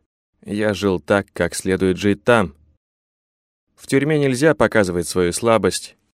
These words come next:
иначе кто-то захочет тебя использовать. Сам я никого не трогаю, но и себя никому не советую трогать. Мы с Дэнни бывали в серьёзных переделках. Мы не сдавались никому,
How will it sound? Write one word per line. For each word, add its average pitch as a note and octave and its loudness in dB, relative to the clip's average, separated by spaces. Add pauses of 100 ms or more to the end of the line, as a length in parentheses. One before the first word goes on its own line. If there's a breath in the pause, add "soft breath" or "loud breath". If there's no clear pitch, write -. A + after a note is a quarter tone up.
иначе A#2 -2
кто-то A2 0
захочет F#2+ 0
тебя F#2+ 0
использовать. F2+ -2 (1300)
Сам - -4
я F#2 2
никого F#2 0
не G2+ 0
трогаю, G2 2 (200)
но G2+ -4
и G#2+ 0
себя - -2
никому F#2+ -2
не A2 0
советую F2+ -2
трогать. - -2 (460)
Мы F#2 -2
с F2 -4
Дэнни G2 0
бывали G2+ 0
в - -8
серьёзных G2 -2
переделках. G2+ -4 (560)
Мы - -2
не D3 0
сдавались C3 2
никому, A2+ 0